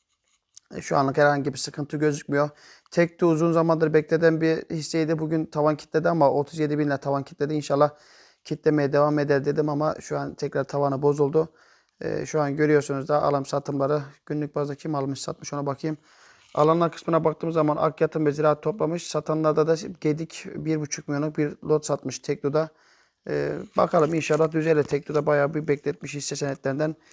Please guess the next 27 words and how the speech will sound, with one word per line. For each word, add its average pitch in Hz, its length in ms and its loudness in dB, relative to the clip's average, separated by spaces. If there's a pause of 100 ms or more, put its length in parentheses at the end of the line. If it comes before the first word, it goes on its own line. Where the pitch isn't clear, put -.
(440)
e, 139 320 -2
bir 160 100 -4
tanesi. 143 520 0
Format'ı 175 480 2
sabah 175 240 2
paylaşmıştık 175 580 0
zaten. 151 380 2 (260)
Ee, 147 280 -2
şu - 180 -4
an 151 200 -2
itibariyle 147 480 0
tavan 147 240 0
kitlemek 143 340 -6
üzere 147 220 2
yirmi 147 240 -2
yedi 143 160 -2
binlik 139 360 -6
bir 143 100 -2
lotu 143 300 -4
kaldı. 135 340 -2 (640)
Ee, 151 160 -6
daha 147 160 2
sonra 139 220 -6
tavan 143 320 -2
kitleyecek. 147 560 -4 (580)
İhlas 170 300 6
Gazeteciliği, 180 760 0